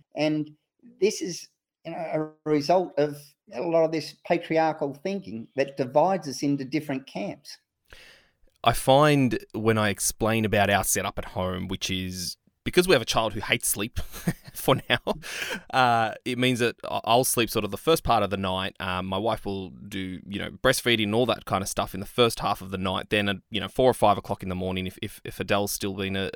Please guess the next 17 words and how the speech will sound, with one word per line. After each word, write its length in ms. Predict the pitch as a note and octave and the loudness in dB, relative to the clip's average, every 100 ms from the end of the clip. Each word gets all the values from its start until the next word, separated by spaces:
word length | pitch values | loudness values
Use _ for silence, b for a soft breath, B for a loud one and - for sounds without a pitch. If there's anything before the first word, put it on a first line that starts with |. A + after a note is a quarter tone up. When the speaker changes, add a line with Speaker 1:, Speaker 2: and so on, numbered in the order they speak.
| - - | -8 -2
Speaker 2:
difficult 440 | C#3+ D3 C#3 C3 | 0 0 -2 -2
from 180 | - A2 | -2 0
a 40 | |
sleep 280 | - E3+ G3 | 0 0 0
perspective, 540 | - - A#2 - G#2 | -2 -2 -2 0 2
then 100 | A2+ | 4
I'll 140 | A2+ A2+ | 4 4
get 180 | A2 G2 | 2 0
up, 160 | G2 | 0
and 100 | G2 | -2
it 120 | G2+ | -4
just 200 | - A2 | -4 -4
means 160 | G#2 F#2+ | -2 -2
my 120 | G2 | -2
wife 280 | F#2+ F#2+ G2 | 0 -2 -4
gets 200 | F#2+ - - | -6 -6 -6
that 180 | F2 | -8